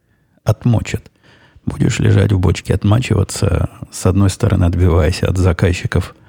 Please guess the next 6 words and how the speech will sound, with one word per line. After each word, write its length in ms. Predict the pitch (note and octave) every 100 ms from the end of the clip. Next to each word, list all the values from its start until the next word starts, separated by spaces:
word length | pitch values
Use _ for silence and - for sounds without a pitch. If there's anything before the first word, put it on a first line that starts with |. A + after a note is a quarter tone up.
| _
своих 380 | - F#2 F#2+ -
внутренних 480 | G2 - F#2 F#2
наших 320 | - F#2+ A2 F2+
заказчиков, 600 | E2+ F2+ F2 F2+ - -
которые 380 | E2+ F#2+ F2 F2+
звонят, 440 | F2 F2+ E2+ -